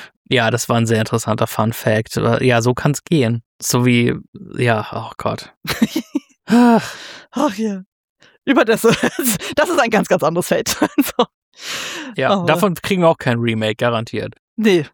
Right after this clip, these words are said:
Speaker 2: mit Sicherheit nicht, mit Sicherheit nicht. Also es würde mich sehr, sehr stark wundern, wenn sie das so irgendwie <laughs> nur aufgreifen wollen. Ich glaube, es ist mehr so unter ferner Liefen von wegen, ja, nee. Also, ähm, ich
Speaker 1: Ja.
Speaker 2: glaube, das letzte Mal, wo ja Pocahontas tatsächlich irgendwie präsenter war, war ja, als dann der zweite Ralf Reichts Film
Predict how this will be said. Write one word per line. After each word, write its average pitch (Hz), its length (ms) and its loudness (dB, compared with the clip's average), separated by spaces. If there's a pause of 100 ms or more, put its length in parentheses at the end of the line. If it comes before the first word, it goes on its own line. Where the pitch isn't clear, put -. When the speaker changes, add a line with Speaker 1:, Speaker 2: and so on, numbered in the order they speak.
(120)
Speaker 2:
mit 185 120 -8
Sicherheit 151 320 -6
nicht, 160 300 -14
mit 180 140 -10
Sicherheit - 260 -10
nicht. - 80 0
Also 226 140 2
es 233 60 0
würde 208 140 4
mich 185 120 -2
sehr, 170 140 2
sehr 131 120 -2
stark - 220 -6
wundern, 143 200 -6
wenn 160 140 -4
sie 156 80 -8
das 170 140 0
so 123 80 -4
irgendwie - 260 -2
<laughs> - 40 -4
nur 254 320 2
aufgreifen - 640 -4
wollen. 185 200 0 (400)
Ich - 60 -20
glaube, 180 200 0
es 175 80 0
ist 170 100 -10
mehr 196 160 4
so 185 100 2
unter 180 300 2
ferner 175 360 0
Liefen 165 340 -4
von 160 180 -8
wegen, 170 160 -6
ja, 339 300 -4
nee. 233 200 -2 (160)
Also, 170 280 -4 (280)
ähm, 180 460 2
ich 160 60 2
Speaker 1:
Ja. 156 80 4
Speaker 2:
glaube, 175 160 0
das - 120 -6
letzte 185 260 0
Mal, 208 100 0
wo 190 100 4
ja 196 140 6
Pocahontas 175 500 0
tatsächlich 180 400 -4
irgendwie 180 220 0
präsenter 160 800 0
war, 175 260 4
war 160 160 4
ja, 165 180 4
als - 280 -2
dann 160 160 -2
der - 140 -2
zweite 160 460 -2
Ralf - 240 -2
Reichts - 380 -4
Film 165 460 2